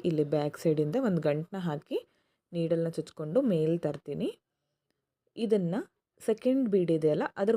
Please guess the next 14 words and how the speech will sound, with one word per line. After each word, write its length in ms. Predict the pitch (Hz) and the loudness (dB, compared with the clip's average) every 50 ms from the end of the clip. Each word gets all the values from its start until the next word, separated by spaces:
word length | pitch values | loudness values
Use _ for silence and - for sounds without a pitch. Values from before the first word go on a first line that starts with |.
| 196 170 | 2 4
ಒಳಗಡೆಯಿಂದ 640 | 165 165 165 170 165 165 156 147 147 147 147 143 - - | 4 4 4 4 2 2 2 2 -2 -2 -4 -4 -4 -2
ನೋಡಿ 260 | - 156 151 147 165 240 | -2 -2 -2 0 -2 -2
ತೋರಿಸ್ತಿದ್ದೀನಿ. 760 | 254 - 165 147 143 147 - _ - 151 135 147 143 151 247 427 - _ _ _ _ _ _ _ _ _ _ _ - | -2 -2 -4 -2 -4 -6 -8 _ -10 -8 -6 -4 -2 -2 -2 -4 -4 _ _ _ _ _ _ _ _ _ _ _ -2
ಸೆಕೆಂಡ್ 420 | - 202 185 - - 240 247 269 240 | 0 0 0 0 -2 0 0 0 0
ಬೀಡಿಂದ 560 | 190 180 170 170 165 165 156 151 147 151 156 226 403 453 _ _ _ _ _ _ _ - | 0 0 0 0 0 -2 -2 -2 -2 -2 0 0 0 -2 _ _ _ _ _ _ _ -8
ನೀಡಲ್ನ 520 | 170 175 180 190 202 185 175 151 151 151 208 320 | -4 -2 -2 0 0 0 0 0 0 -2 -2 0
ಹೊರಗಡೆ 480 | 339 - 160 156 156 151 151 143 160 240 | 0 0 0 0 0 0 0 0 0 0
ತೆಗಿಬೇಕು 640 | - - 214 170 160 151 147 143 143 139 _ - - - - | 0 -2 -4 -2 -4 -4 0 0 0 -2 _ -8 -12 -10 -8
ಈ 140 | - 156 151 | -8 -10 -10
ಥರ. 220 | - - 147 143 151 - _ _ _ _ _ _ _ _ _ _ _ _ _ _ _ _ _ _ _ _ _ _ _ _ _ _ _ _ _ _ _ _ _ _ _ _ _ _ _ _ _ _ _ _ _ _ - - | -10 -12 -12 -12 -12 -12 _ _ _ _ _ _ _ _ _ _ _ _ _ _ _ _ _ _ _ _ _ _ _ _ _ _ _ _ _ _ _ _ _ _ _ _ _ _ _ _ _ _ _ _ _ _ -10 -6
ಈ 120 | 254 262 269 | -2 -2 0
ಬೀಡ್ನ 380 | 214 185 180 160 151 156 160 185 240 | 0 2 2 0 0 0 -2 -2 0
ಹೊರಗಡೆ 460 | 240 196 165 160 156 156 165 160 165 | 0 0 0 0 2 4 6 6 6
ತೆಗೆದು 420 | 165 - 156 139 139 143 143 214 | 4 4 -2 0 0 0 2 2